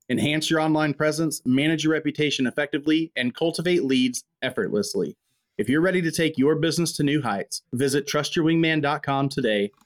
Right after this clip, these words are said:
and let Wingman be your co-pilot to success, because every business needs a wingman. But, Nathan, we're here to talk about you.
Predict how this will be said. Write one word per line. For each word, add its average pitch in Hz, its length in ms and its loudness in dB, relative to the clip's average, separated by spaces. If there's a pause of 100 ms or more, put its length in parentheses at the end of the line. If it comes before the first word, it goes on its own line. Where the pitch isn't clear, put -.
and 135 80 2
let 139 180 0
Wingman 156 440 2
be 139 80 2
your 123 100 2
co-pilot 139 640 0
to 139 140 -4
success, - 580 -4 (320)
because 131 240 0
every 143 220 0
business 117 480 -2
needs 117 260 2
a 110 40 2
wingman. 104 360 0 (880)
But, 151 300 0 (260)
Nathan, 156 440 2
we're 135 80 2
here 170 120 2
to 156 60 -4
talk 156 200 -2
about 131 240 0
you. 120 200 2